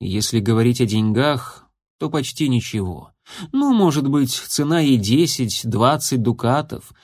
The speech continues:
что для подделки не так уж и мало, а это отличная подделка. Ее вполне можно носить как украшение.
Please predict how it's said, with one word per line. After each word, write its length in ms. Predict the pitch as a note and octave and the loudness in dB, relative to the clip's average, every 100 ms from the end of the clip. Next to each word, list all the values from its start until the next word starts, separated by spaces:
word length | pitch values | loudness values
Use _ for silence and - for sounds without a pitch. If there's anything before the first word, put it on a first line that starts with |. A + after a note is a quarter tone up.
| - | -20
что 220 | - - | -8 -2
для 160 | A#2 A#2+ | 2 2
подделки 500 | A#2+ A#2 A#2+ C3 B2 | 4 2 4 2 2
не 140 | B2+ | 0
так 220 | B2 B2+ A#2+ | 2 0 -2
уж 180 | A2+ | -2
и 20 | D3+ | -2
мало, 460 | D3+ G2 C#2+ - - - | 0 -2 -6 -14 -12 -4
а 140 | G2 | -2
это 260 | F#2 G#2 G#2 | 0 0 -2
отличная 680 | - F#2+ C3 - G3+ G3 | -2 -2 -2 -2 -2 -2
подделка. 840 | D#3 A#2 G2 F#2+ G2 - - - - _ - | 0 -2 -2 -2 -4 -6 -14 -20 -20 _ -8
Ее 260 | A#2 A#2+ C#3 | 2 4 2
вполне 540 | B2+ C3+ B2 A#2 A2 | 2 2 4 4 4
можно 300 | A#2+ D#3+ E3 | 2 0 0
носить 420 | F#3 F3+ D#3 C#3+ - | 0 0 0 -4 -4
как 180 | B2+ | -4
украшение. 800 | B2 D#3+ A#2+ - G2+ F2+ F#2 - | -2 0 -2 -2 -6 -6 -12 -18